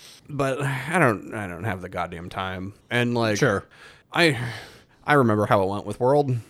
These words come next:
Speaker 1: I don't, I don't have four hundred hours to drop casually. <laughs>
Speaker 2: I get that. Which is the thing, is, like, I plan to play through, like, beat all the enemies, ge-, clear the Elder Dragons.
Speaker 1: Yeah.
Speaker 2: And then probably just be done.
Speaker 1: Yeah, sure.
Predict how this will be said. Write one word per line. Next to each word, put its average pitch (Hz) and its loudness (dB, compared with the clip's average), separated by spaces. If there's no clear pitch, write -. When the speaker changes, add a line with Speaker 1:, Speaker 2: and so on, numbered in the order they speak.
Speaker 1:
I - -12
don't, 120 -6
I 120 0
don't 139 4
have 135 4
four - 2
hundred 101 2
hours 110 2
to - -8
drop 110 0
casually. 120 0
<laughs> - -20
Speaker 2:
I 214 6
get 135 2
that. 131 2
Which 220 6
is 240 2
the 202 -2
thing, 214 6
is, 156 2
like, 147 2
I 151 4
plan 220 2
to 185 -6
play 190 2
through, 190 6
like, 139 6
beat 147 0
all 147 4
the 151 4
enemies, 175 4
ge-, 131 -4
clear 151 6
the 143 6
Elder 131 4
Dragons. 160 2
Speaker 1:
Yeah. 123 6
Speaker 2:
And 190 2
then 208 2
probably 262 4
just 147 -6
be 135 -2
done. 117 -4
Speaker 1:
Yeah, 453 2
sure. 120 0